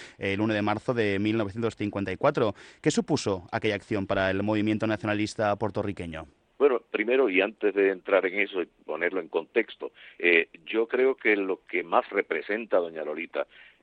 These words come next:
Speaker 2: son los veinticinco años y once meses y seis días que estuvo presa en una cárcel de los Estados Unidos, sufriendo las condiciones más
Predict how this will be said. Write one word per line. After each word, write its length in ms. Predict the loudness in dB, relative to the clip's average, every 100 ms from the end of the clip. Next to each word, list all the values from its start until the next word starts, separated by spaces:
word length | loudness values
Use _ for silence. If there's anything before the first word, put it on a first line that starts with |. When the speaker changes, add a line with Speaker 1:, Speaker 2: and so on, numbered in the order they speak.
| _ -12
Speaker 2:
son 360 | -6 -4 -2
los 120 | -2 -2
veinticinco 960 | -6 -8 -18 -18 -14 -14 -4 2 2
años 420 | 2 -2 -6 -8 _ _ _
y 140 | -2 0
once 380 | 0 0 -2 2
meses 400 | 2 0 -6 -8 -14 -14
y 100 | -12 0
seis 240 | 2 2
días 320 | -4 -4 -4 -6 _ _ _
que 120 | -4
estuvo 480 | -4 -4 -6 0 -2
presa 580 | 0 4 6 6 0 -8 _ _ _ _ -4
en 160 | -2
una 200 | -2 -4
cárcel 440 | 2 2 2 -2 -2
de 120 | -2
los 160 | -2 -6
Estados 420 | 2 2 2 -2
Unidos, 340 | -6 -4 -6 _ -20 -16
sufriendo 580 | -10 -2 0 2 2 0
las 100 | 0
condiciones 580 | -6 -8 -6 -4 -4 -6 _ -4
más 240 | -2